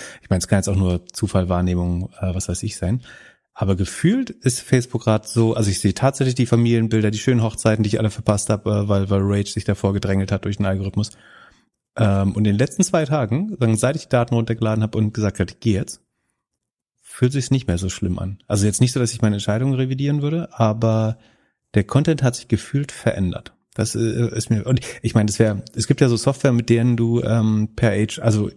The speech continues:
in der H R, in der Personalabteilung herausfinden kannst, wann Leute kündigen, ne? Also, dass sich so gewisse An-, äh, Anzeichen häufen,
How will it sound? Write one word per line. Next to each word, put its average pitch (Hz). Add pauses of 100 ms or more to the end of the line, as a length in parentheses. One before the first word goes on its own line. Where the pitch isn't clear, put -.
in 123
der 107 (300)
H 117
R, 117
in 113
der 104
Personalabteilung 113 (400)
herausfinden 110
kannst, 107
wann 101
Leute 98
kündigen, 90
ne? 151
Also, 95
dass 95
sich -
so 104
gewisse 101
An-, 101 (100)
äh, 110
Anzeichen 95
häufen, 123